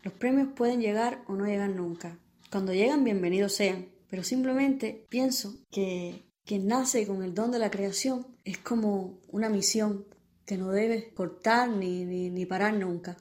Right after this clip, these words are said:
Es un motor que te impulsa ahí día a día, día a día, y creas y, y haces arte por eso, para alimentar tu espíritu. Te atormenta muchas veces hasta que nace la nueva idea. Esa es la mayor satisfacción, crear, crear nuevas obras,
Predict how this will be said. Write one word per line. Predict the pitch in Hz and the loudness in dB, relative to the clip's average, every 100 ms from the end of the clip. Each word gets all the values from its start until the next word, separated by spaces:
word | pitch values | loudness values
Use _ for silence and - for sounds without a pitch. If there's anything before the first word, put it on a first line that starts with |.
| - | -2
Es | 196 | 6
un | 262 | 6
motor | 233 214 240 | 8 6 6
que | 233 | 6
te | 202 | 2
impulsa | 190 - 240 233 233 | 0 2 2 4 2
ahí | 190 202 220 220 | 4 4 4 4
día | 214 220 | 6 6
a | |
día, | 202 214 208 | 4 4 4
día | 202 214 208 | 4 4 4
a | |
día, | 208 214 202 202 | 4 2 0 -2
y | 220 | -2
creas | - 220 254 254 | 2 6 6 4
y, | 208 - 185 175 - - | -2 -6 -4 -4 -6 -6
y | 175 | -2
haces | 202 208 220 | 0 0 4
arte | 240 233 214 | 4 4 -2
por | 185 180 | -2 -4
eso, | 180 - 175 - | -2 -4 -6 -2
para | 190 | 0
alimentar | 190 185 180 196 | 2 2 2 0
tu | 196 | 0
espíritu. | 214 - 180 180 170 180 | -2 -2 -4 -4 -8 -8
Te | - | -4
atormenta | 196 190 196 262 277 240 | -4 -2 2 2 2 2
muchas | 233 247 202 | 2 2 2
veces | 247 262 233 | 2 2 0
hasta | 196 - 175 | -4 -4 -2
que | 175 | 0
nace | 208 220 | 0 0
la | 202 | -2
nueva | 185 190 202 | -2 -2 -2
idea. | 180 175 170 175 - | -2 -2 -6 -8 -4
Esa | 226 | 0
es | 214 | 0
la | 196 | 0
mayor | 180 175 | 0 -2
satisfacción, | 185 185 180 175 180 175 180 - | -2 -4 -2 0 0 -4 -8 -4
crear, | 190 190 190 - _ | 0 0 -2 -12 _
crear | 196 196 | 0 2
nuevas | 208 208 196 - | 2 0 -2 -4
obras, | 185 185 | -6 -10